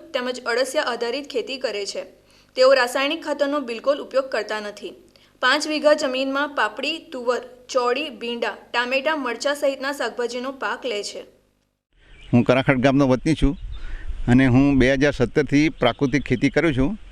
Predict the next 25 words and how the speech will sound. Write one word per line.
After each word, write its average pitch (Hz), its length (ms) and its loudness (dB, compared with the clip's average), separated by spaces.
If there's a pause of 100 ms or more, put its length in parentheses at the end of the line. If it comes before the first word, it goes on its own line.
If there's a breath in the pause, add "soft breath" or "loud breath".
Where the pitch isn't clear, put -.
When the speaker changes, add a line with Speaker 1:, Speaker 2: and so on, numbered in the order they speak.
(120)
Speaker 2:
અને 120 100 4
મારી 123 260 6
પાસે 139 340 4
પાંચ 131 300 2
વીઘા 131 200 4
જમીન 131 280 2
છે. 135 180 -2 (680 loud breath)
પાંચ 127 260 4
વીઘા 135 220 6
જમીનની 139 340 4
અંદર 135 240 4
હું 139 120 4
જુદા 123 220 2
જુદા 135 220 2
પાકો 120 320 0
કરું 127 240 2
છું 127 160 0 (560 loud breath)
અને 127 280 6
જુદા 127 240 6
જુદા 135 260 4
પાકો 113 300 2
થકી 139 480 0 (440 soft breath)
હું 139 200 4
સારી 127 300 4
આવક 127 240 2